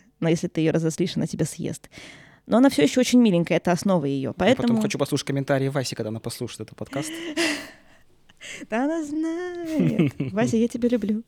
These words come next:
Speaker 1: не обижайся. Ну вот, творчество Васи Насти — это в первую очередь Вася и ее внутренний мир, на который я отзываюсь и пою с ней дуэтом,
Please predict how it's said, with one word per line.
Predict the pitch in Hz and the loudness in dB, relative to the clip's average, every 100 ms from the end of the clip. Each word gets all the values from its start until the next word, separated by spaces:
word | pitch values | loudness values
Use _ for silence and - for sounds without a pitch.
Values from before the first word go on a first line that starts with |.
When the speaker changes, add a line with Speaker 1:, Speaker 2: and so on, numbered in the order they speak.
| - | 0
Speaker 1:
не | 220 | 0
обижайся. | 226 240 226 202 - 233 | 2 -2 -4 -6 -10 -4
Ну | 208 | 0
вот, | 226 - - - | 0 -2 -4 -4
творчество | 240 - - 233 | -4 -4 -2 2
Васи | 254 254 | 2 2
Насти — | 254 403 - 226 | 2 0 -2 -2
это | 233 | -2
в | |
первую | - 277 226 | 0 0 2
очередь | 240 - 214 | 0 0 -4
Вася | 190 180 180 - - - - | -2 -4 -4 -8 -14 -18 -4
и | 202 | 0
ее | 214 208 196 | 2 2 0
внутренний | 175 160 - 160 156 | 0 -4 -4 -4 -2
мир, | 151 - - - - - | -4 -6 -10 -18 -20 -6
на | 175 | -6
который | 196 - 269 208 | -4 0 2 4
я | 202 196 175 | 2 0 0
отзываюсь | 175 202 311 269 - | -2 0 2 2 0
и | |
пою | - 214 | -2 -2
с | 247 | 0
ней | 214 214 | 0 -2
дуэтом, | 175 175 185 277 247 220 214 | 0 0 2 0 0 0 -2